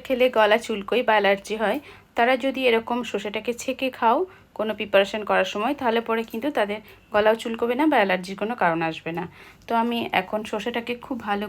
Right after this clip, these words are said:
করে ছেঁকে নিচ্ছি, আস্তে আস্তে চামচে করে নাড়িয়ে নাড়িয়ে। সর্ষেটাকে ছাঁকার সময় সর্ষেটার মধ্যে অনেকটা জল দিয়ে দেবে, তাহলে পরে সর্ষেটা খুব তাড়াতাড়ি ছেঁকে নেওয়া যায়। আর তাছাড়া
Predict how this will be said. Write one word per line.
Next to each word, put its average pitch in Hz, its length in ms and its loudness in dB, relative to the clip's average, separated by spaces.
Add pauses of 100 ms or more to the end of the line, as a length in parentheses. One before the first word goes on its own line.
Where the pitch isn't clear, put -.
করে 226 220 -4
ছেঁকে 208 280 -8
নিচ্ছি, 208 200 -6 (100)
আস্তে 220 180 -8
আস্তে 208 220 -10
চামচে 202 340 -2
করে 214 220 -8
নাড়িয়ে 196 300 -2
নাড়িয়ে। 214 240 -4 (480)
সর্ষেটাকে 311 520 -2
ছাঁকার 285 340 -2
সময় 277 260 2 (380)
সর্ষেটার 277 480 0
মধ্যে 262 260 -2 (140)
অনেকটা 240 240 -4 (100)
জল 226 220 6
দিয়ে 247 160 -2
দেবে, 240 220 -2
তাহলে 208 240 0
পরে 220 200 -4
সর্ষেটা 214 320 -8
খুব 247 160 -6
তাড়াতাড়ি 233 360 2
ছেঁকে 214 240 -10
নেওয়া 226 220 -2
যায়। 233 140 0 (420)
আর 185 160 0
তাছাড়া 226 360 2